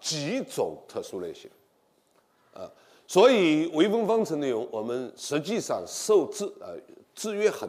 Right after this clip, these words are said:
大啊，只是介绍，介绍其中简单的一点而已。好，我们首先介绍第一类啊，呃，一阶微分方程呢，呃，应该我们现阶段要介绍四种形式，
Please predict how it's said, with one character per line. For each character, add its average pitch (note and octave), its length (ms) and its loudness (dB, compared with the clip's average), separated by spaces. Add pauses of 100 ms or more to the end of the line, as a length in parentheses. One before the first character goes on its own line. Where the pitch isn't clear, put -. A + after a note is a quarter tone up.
(160)
大 F2 80 -4 (240)
啊， F2 160 -14 (100)
只 B2+ 160 -6
是 E3+ 140 -4
介 B2 200 -6
绍， - 220 -6 (220)
介 A#3 260 4
绍 C3 320 0
其 C3 220 -10
中 D3+ 200 -4 (640)
简 G2 380 -2 (120)
单 A3+ 380 0
的 - 200 0
一 C3 80 -6
点 E2 260 -10
而 E2 60 -16
已。 D2 80 -18 (920)
好， - 300 4
我 E3+ 100 4
们 F#3+ 180 6
首 C3+ 180 2
先 E3 180 0
介 E3 100 0
绍 C#3 140 0
第 E3 160 -6
一 G#3 100 -2
类 G#3+ 120 4 (260)
啊， - 80 -18 (300)
呃， A2+ 160 -2
一 F3+ 100 -4
阶 B3+ 180 4
微 F3 160 4
分 D#3+ 120 -4
方 D#3 160 -2
程 B2 160 -8
呢， G#2+ 140 -4 (340)
呃， G2 520 0
应 D#3 160 0
该 D3+ 260 4 (280)
我 B2 180 2
们 D3 160 0
现 A#3+ 400 2
阶 F#3+ 240 2
段 F3 300 0
要 A#2+ 80 0
介 A2+ 220 -4
绍 - 280 -6
四 - 480 -6
种 F#2 240 -10 (120)
形 - 260 -20
式， - 160 -14